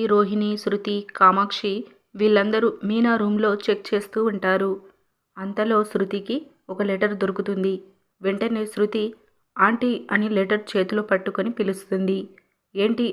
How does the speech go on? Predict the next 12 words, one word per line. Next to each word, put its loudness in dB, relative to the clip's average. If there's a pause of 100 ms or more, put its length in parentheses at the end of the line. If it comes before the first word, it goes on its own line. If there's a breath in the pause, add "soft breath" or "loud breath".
అని 0
ప్రభావతి 4
కంగారుగా 0
అడుగుతుంది. -2 (640)
శృతి -4 (220)
"ఇదేంటి?" 2 (220)
అని -2
లెటర్ని 0
చూపిస్తుంది. -2 (640)
ప్రభావతి 2
కంగారు 2
పడుతూ -2